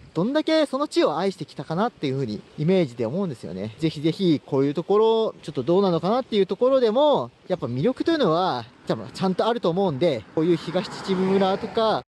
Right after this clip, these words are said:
これから過疎地になるっていうところも魅力は絶対にあると思うんで、ぜひぜひ来てみてください。東秩父村の役場の方、戻ってきました。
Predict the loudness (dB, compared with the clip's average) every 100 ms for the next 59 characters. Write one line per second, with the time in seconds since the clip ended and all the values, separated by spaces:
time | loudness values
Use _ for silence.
0 | _ -4 -2 0 -2 -2 -4 -4 -4 -2
1 | -4 -2 -2 0 -2 -6 -18 -4 0 0
2 | 0 2 2 2 2 0 0 2 4 2
3 | 2 -2 2 2 2 0 0 2 0 2
4 | 2 2 0 -4 -14 -4 -4 0 -2 0
5 | -2 0 -2 0 -2 0 -2 0 -2 -4
6 | -12 -12 -20 -12 -10 -4 -2 2 0 0
7 | -2 0 -2 -2 -6 -4 -4 -4 -6 -2
8 | -2 -2 -4 -4